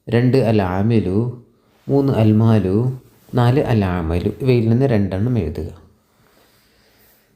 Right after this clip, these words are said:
ചോദ്യത്തിൻ്റെ നാലാമത്തെ ഭാഗം, അൽ മുഫ്ലിസു മൻ. മുഫ്ലിസ് എന്ന് പറഞ്ഞാൽ ആരാണ്? ഉത്തരം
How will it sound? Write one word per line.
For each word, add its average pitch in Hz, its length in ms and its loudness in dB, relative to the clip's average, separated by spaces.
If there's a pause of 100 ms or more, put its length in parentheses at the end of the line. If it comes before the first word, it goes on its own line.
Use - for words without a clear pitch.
(640)
ചോദ്യത്തിൻ്റെ 175 480 4
നാലാമത്തെ 139 520 4
ഭാഗം, 101 400 0 (2250)
അൽ 165 180 2 (260)
മുഫ്ലിസു 139 720 -2 (240)
മൻ. 107 300 0 (200)
മുഫ്ലിസ് 156 520 -2
എന്ന് 117 180 4
പറഞ്ഞാൽ 95 460 -2
ആരാണ്? 82 480 -2 (1200)
ഉത്തരം 127 380 -2